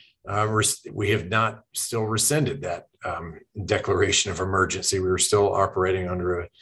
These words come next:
a declaration of emergency for covid, and now we have an, uh, another one for this fire. It's, um, it's, yeah,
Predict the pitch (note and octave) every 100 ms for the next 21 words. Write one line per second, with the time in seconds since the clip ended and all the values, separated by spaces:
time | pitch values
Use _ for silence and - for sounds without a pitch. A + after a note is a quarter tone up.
0 | - - - _ - D#2+ D#2+ F2+ - F2+
1 | F2 - E2+ F2+ F#2 F#2 F#2 - E2 E2
2 | - A#2 E2 F#2 F#2 F#2 F#2+ F2+ F#2+ F#2
3 | F2+ - - F#2 F2+ F#2 F2+ G#2 F#2+ F2+
4 | F2 - F2 F#2+ - - G2 G2 F2+ -
5 | - _ - - - _ _ _ - -
6 | F2 E2+ E2 - _ _ _ - _ -
7 | - - - - - F2+ D2+